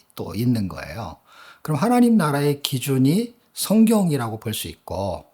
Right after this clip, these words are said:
성경을 모르고서는 신앙생활을 잘할 수가 없기 때문에 반드시 성경을 읽어야 되죠.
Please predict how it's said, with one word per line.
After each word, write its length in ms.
성경을 760
모르고서는 720
신앙생활을 1160
잘할 320
수가 300
없기 340
때문에 560
반드시 360
성경을 340
읽어야 440
되죠. 380